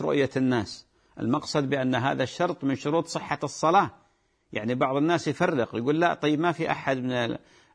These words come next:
آه، ما في أغراب، ما في أجانب، ما في أحد". لو كانت الغرفة، آه، مظلمة، مظلمة،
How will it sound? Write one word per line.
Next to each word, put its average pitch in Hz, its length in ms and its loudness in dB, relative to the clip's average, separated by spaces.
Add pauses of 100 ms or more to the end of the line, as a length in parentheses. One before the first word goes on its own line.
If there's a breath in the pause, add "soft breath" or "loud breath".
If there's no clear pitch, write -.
آه، 117 280 -2
ما 156 180 2
في 147 240 0
أغراب، 127 440 4
ما 127 160 -2
في 135 240 -2
أجانب، 123 560 -2
ما 127 120 0
في 135 200 -2
أحد". 123 340 0 (560 soft breath)
لو 147 280 2
كانت 190 440 0
الغرفة، 180 580 2 (440 soft breath)
آه، 131 200 2 (480)
مظلمة، 147 580 4 (720)
مظلمة، 131 640 2